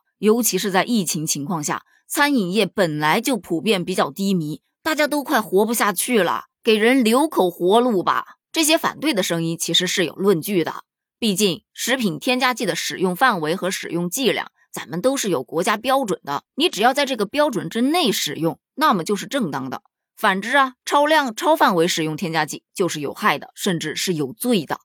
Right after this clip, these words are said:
就像之前咱们曾经聊过的一期节目当中说到的，你抛开剂量去谈食品添加剂的危害，拿极端案例当做普遍现象，这肯定是不合理的。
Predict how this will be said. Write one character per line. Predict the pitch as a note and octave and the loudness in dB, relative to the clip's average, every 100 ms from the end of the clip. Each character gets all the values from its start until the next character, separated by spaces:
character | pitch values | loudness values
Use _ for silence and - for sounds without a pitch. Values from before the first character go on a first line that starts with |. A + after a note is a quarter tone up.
| _ | _
就 | C#4 | 0
像 | C4+ | 0
之 | A3+ C4+ | 0 -2
前 | - D#3+ A3+ | -2 -2 -2
咱 | D#3 | -2
们 | D3+ D#3+ | -4 -6
曾 | E3 E3 | -6 -4
经 | F#3 | -2
聊 | D#3 D3+ | -2 -2
过 | F#3 | -4
的 | D3+ | -4
一 | |
期 | D#3 E3 | -8 -8
节 | C#3 C3 | -6 -8
目 | D3 | -8
当 | D3 | -8
中 | C#3+ D3+ | -8 -6
说 | D3+ | -6
到 | D3 C#3+ | -4 -4
的， | - - _ | -6 -14 _
你 | F3+ E3 | -4 -4
抛 | - C#4 C#4+ | 0 2 4
开 | C#4+ C#4 | 4 0
剂 | C4+ - D#4 | 0 0 2
量 | F3+ D3+ C3+ | 4 4 0
去 | - E3+ | -4 -4
谈 | G3+ D3+ | -2 -2
食 | - | -2
品 | D3 D#3 | -4 -4
添 | C3 D#3 | -4 -2
加 | D#3+ | -2
剂 | D#3 E3+ | -2 -4
的 | C3+ | -2
危 | E3 F3+ | 0 2
害， | F3+ - _ _ _ | 0 -2 _ _ _
拿 | - A#3 D#4 | -2 0 0
极 | - C#4 | -2 -2
端 | D4+ D4+ | 0 0
案 | - C#4 G#3 | 2 2 2
例 | G3 - | 0 -2
当 | B3+ C4+ | -4 0
做 | B3 | 0
普 | - - | -2 -8
遍 | G#3+ B3 | -2 0
现 | F#3 C#3+ | 0 -4
象， | C#3 - _ _ | -6 -10 _ _
这 | D4 | -2
肯 | A#3 G3 D3 | -2 -2 0
定 | G3+ | 0
是 | F#3+ F#3+ | 0 -2
不 | A3+ | -2
合 | F#3+ D3 | -4 -4
理 | D#3+ - | -6 -6
的。 | - A#2 | -8 -10